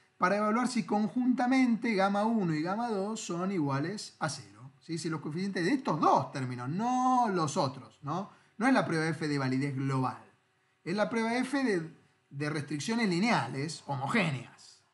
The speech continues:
¿sí? Acá estamos evaluando una re-,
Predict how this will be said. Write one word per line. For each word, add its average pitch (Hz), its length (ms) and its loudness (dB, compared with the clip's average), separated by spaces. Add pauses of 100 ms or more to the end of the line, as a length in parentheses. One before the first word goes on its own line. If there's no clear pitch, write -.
(140)
¿sí? 135 580 -8 (600)
Acá 143 160 -6
estamos 196 340 -2
evaluando 220 440 0
una 185 240 0
re-, 160 180 -6